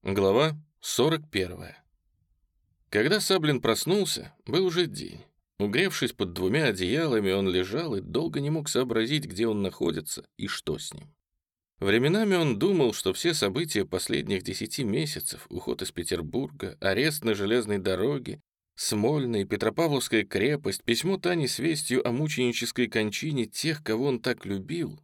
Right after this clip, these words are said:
все это было тяжелым сном. И вот проснулся он и смотрит зимний вечер в окно и ласково улыбается с полотна портрета вечно любимая дорогая Вера. Сон подкрепил его, в голове стало яснее.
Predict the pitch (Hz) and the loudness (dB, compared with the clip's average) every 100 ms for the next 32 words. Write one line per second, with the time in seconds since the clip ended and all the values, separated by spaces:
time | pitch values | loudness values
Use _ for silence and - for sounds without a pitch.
0 | _ - 185 185 160 185 175 - 147 165 | _ -4 -4 -2 -2 -2 -2 -2 -2 0
1 | 165 156 151 - 113 - - _ _ _ | 0 -2 -2 -4 -8 -12 -16 _ _ _
2 | _ _ - 113 - 104 - 101 120 139 | _ _ -8 -6 -2 0 0 -2 -4 -4
3 | - 101 95 - - 98 - 120 123 117 | -8 -8 -10 -14 -12 -6 -4 -4 0 -2
4 | 98 104 135 123 110 135 120 104 98 92 | 0 -2 -2 0 0 0 0 2 0 -2
5 | - 95 123 - _ 98 104 120 - 107 | -6 -8 -8 -12 _ -2 -2 -2 -2 0
6 | 110 107 101 143 123 - 107 - 98 101 | 2 2 0 0 -2 -4 -6 -2 0 0
7 | 98 123 143 104 98 - 101 143 147 98 | 0 -4 -4 -4 -4 -2 -2 -2 -2 0
8 | 113 131 117 110 98 90 139 131 98 95 | 0 -2 -2 0 -2 -2 -4 -2 -2 -2
9 | 90 87 110 110 95 - 60 - - _ | -2 -2 -2 -2 -4 -8 -12 -14 -20 _
10 | _ _ _ _ _ _ _ _ - 214 | _ _ _ _ _ _ _ _ -2 -2
11 | 208 - 170 156 151 98 95 95 - 98 | -2 -4 -4 -4 -2 0 0 -2 -6 -14
12 | - _ - 95 95 113 180 190 - 156 | -20 _ -8 -4 0 2 2 0 -2 0
13 | 143 101 - - - - - | 0 -2 -6 -8 -12 -16 -20